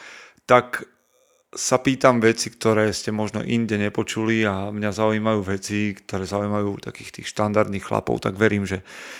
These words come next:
ste to vy a ja. Aj keď tým už len, že počúvate podcast Mužom S K, sa podľa mňa radíte medzi neštandardných mužov.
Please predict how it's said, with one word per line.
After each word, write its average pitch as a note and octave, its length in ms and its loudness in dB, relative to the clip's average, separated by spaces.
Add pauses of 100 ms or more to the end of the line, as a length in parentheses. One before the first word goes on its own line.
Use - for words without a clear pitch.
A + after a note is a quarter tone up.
(120)
ste - 240 -2
to G#2 320 4
vy G#2+ 160 4
a G2+ 80 6
ja. G#2 240 4
Aj A2 160 2
keď A#2+ 240 4 (560)
tým A3 240 8
už E3+ 100 4
len, D3 160 4
že A#2 140 0
počúvate C3 500 6
podcast A2+ 480 2
Mužom A2 300 2
S F#2+ 100 -4
K, A2+ 380 6 (160)
sa - 180 -4
podľa B2 460 4
mňa G#2+ 340 2
radíte G#2 400 0
medzi G2+ 320 -2
neštandardných G#2 800 0
mužov. C#3 400 6